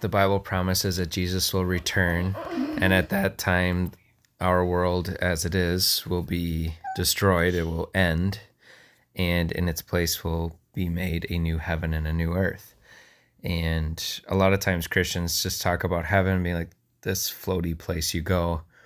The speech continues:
And it is true, when we die, our soul goes to be with God where he is. That's how the Bible talks.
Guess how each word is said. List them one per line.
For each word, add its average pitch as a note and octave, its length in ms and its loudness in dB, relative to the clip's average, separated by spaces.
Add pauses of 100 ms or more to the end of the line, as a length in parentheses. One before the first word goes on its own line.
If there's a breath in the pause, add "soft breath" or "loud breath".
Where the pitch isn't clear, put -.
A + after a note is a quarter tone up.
(420 soft breath)
And F#2 200 0
it G2 60 6
is G#2+ 140 4
true, F#2+ 240 -2
when F2 140 0
we E2+ 120 -2
die, F2 220 4
our D#2 100 0
soul E2+ 260 -2
goes E2 280 -2
to - 100 -8
be F2 200 -2
with E2+ 240 -2
God E2+ 320 2
where E2+ 160 0
he F#2 200 0
is. E2+ 480 -2
That's - 160 -4
how E2+ 80 -2
the E2 100 -2
Bible E2+ 400 -6 (240)
talks. - 520 -2